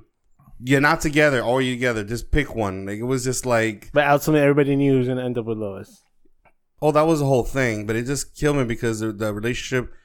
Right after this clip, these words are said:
Speaker 1: he always wanted Lana, and the whole thing where he would get her, but something happened or he couldn't be with her.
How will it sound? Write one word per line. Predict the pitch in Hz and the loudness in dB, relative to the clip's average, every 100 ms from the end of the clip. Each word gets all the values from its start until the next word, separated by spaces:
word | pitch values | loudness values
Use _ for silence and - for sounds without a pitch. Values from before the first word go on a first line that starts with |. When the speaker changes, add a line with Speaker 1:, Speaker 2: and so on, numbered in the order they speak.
| _ _ - | _ _ -4
Speaker 1:
he | 143 | 2
always | 156 151 120 | 4 4 2
wanted | 123 127 127 113 | 0 2 0 -2
Lana, | 117 123 117 104 101 98 - | -2 -2 -2 -2 -6 -8 -10
and | 107 104 104 | -8 -6 -6
the | 101 | -4
whole | 110 117 107 | -2 -4 -2
thing | 117 110 | -4 -4
where | 107 107 107 101 - - _ _ - | -4 -2 -2 -6 -10 -20 _ _ -16
he | - 123 | -4 -4
would | 117 98 | -4 -2
get | 135 143 | 0 2
her, | 151 151 | 2 0
but | 139 117 | 0 -4
something | 127 123 117 | -4 -4 0
happened | 123 120 123 | 0 0 -4
or | 113 107 | -4 -6
he | 104 | -8
couldn't | - 120 113 | -4 -4 -2
be | 117 | -4
with | 113 | -2
her. | 113 110 107 | 0 0 -2